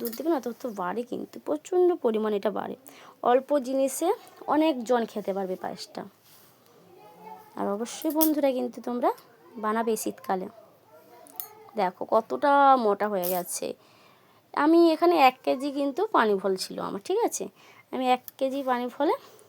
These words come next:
তিন গ্লাসের মতন দুধ দিয়েছি, আর পাউডার দুধ আড়াইশো গ্রাম দিয়েছিলাম। আমি যদিও আড়াইশো গ্রাম দুধটাকে, মানে, দুধের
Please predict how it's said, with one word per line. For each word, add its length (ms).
তিন 200
গ্লাসের 340
মতন 240
দুধ 140
দিয়েছি, 320
আর 360
পাউডার 380
দুধ 140
আড়াইশো 360
গ্রাম 140
দিয়েছিলাম। 420
আমি 180
যদিও 200
আড়াইশো 380
গ্রাম 160
দুধটাকে, 420
মানে, 160
দুধের 240